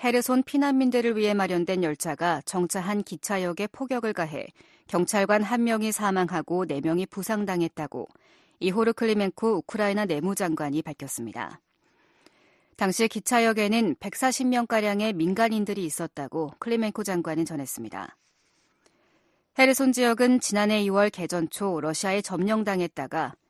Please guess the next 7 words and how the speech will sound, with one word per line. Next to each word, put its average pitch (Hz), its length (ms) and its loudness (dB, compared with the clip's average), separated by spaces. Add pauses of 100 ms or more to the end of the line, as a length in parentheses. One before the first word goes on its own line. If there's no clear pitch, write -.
같은 185 260 -4
해 180 80 2
십일월 180 560 0
우크라이나에 208 560 0
의해 185 320 -4
탈환된 240 500 -2
곳으로 160 380 -6